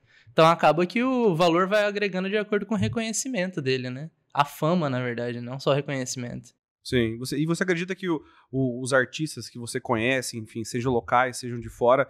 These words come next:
Speaker 2: têm dificuldade em enxergar que existe, né, esse processo do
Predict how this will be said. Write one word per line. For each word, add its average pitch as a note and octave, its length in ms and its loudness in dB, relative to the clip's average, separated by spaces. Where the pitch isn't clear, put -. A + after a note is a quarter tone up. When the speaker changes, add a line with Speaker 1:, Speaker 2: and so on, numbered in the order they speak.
Speaker 2:
têm D#3+ 160 6
dificuldade D3 640 2
em C#3+ 120 -2
enxergar C3+ 460 2
que C3+ 280 -4
existe, C3 380 -2
né, B2+ 240 -2
esse A#2+ 140 -4
processo D3+ 640 0
do B2 260 -8